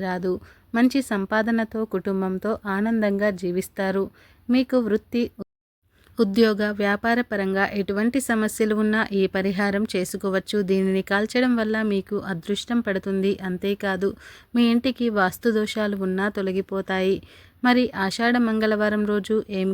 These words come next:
కాల్చడం వల్ల మీకు ఉన్న సమస్యలు, కష్టాల నుండి బయటపడతారో ఈ వీడియోలో వివరంగా తెలుసుకుందాం. అంతకన్నా ముందు ఆషాఢ మంగళవారాలు ఎలాంటి విధి విధానాలు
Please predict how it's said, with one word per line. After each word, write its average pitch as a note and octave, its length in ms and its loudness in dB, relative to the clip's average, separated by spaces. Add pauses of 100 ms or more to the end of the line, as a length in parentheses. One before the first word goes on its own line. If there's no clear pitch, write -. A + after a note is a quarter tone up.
కాల్చడం A#3 500 0
వల్ల G3+ 200 2 (220)
మీకు G3 300 -2
ఉన్న F#3+ 120 0 (120)
సమస్యలు, A#3 500 0 (100)
కష్టాల G3+ 440 -4
నుండి A3 280 0 (120)
బయటపడతారో G3 680 -2 (500)
ఈ B3+ 80 6 (120)
వీడియోలో A3+ 400 2 (120)
వివరంగా F#3+ 400 0 (100)
తెలుసుకుందాం. G3 580 -4 (560)
అంతకన్నా A#3 580 2
ముందు G3 320 2 (280)
ఆషాఢ C4 320 0 (140)
మంగళవారాలు G#3+ 760 2 (120)
ఎలాంటి G3+ 520 0
విధి G3+ 260 4
విధానాలు G#3 560 2